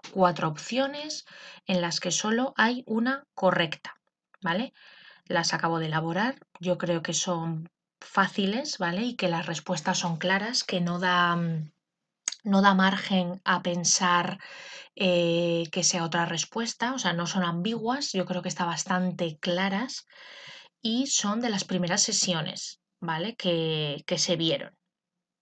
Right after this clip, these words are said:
Así que, si os parece, vamos a pensar,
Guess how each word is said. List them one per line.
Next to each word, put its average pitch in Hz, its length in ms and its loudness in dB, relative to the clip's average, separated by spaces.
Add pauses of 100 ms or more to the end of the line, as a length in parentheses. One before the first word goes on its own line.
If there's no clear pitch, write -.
(680)
Así 208 320 2
que, - 300 -6
si - 220 -2
os 175 120 -4
parece, 160 480 -8 (600)
vamos 160 340 4
a 151 80 -6
pensar, 202 420 0